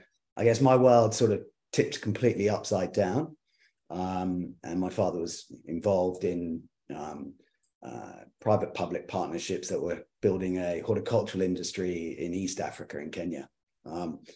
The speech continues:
and we really saw, you know, firsthand growing up a, a, a whole bunch of, I guess, uh, environmental and social factors going i-, on in and around those businesses in, in, in that informative year,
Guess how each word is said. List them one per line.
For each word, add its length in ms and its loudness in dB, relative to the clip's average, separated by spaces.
and 80 0
we 40 6
really 240 6
saw, 380 2
you 120 -4
know, 140 -6
firsthand 640 0
growing 280 -2
up 360 -6
a, 60 -12
a, 360 -10
a 60 -4
whole 220 2
bunch 320 0
of, 240 0
I 60 -2
guess, 480 0
uh, 180 -6
environmental 640 4
and 100 -2
social 680 0
factors 380 0
going 280 2
i-, 220 -8
on 260 0
in 240 -2
and 120 -2
around 300 -2
those 180 -4
businesses 800 -4
in, 260 -12
in, 260 -8
in 140 -8
that 160 -8
informative 560 -10
year, 340 -6